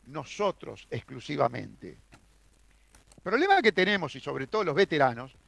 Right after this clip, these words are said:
es que advertimos que la afectación es de nuestra descendencia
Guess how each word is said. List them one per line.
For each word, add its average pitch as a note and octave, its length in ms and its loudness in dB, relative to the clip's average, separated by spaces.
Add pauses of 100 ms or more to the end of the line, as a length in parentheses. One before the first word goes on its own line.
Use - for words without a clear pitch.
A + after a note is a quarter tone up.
(260)
es F3 120 0
que G#3+ 100 2
advertimos F#3+ 680 4
que F3+ 120 2
la E3 80 6
afectación E3+ 840 0 (1040)
es C4+ 140 0
de F4 120 0
nuestra F#3+ 320 0
descendencia D#3+ 880 0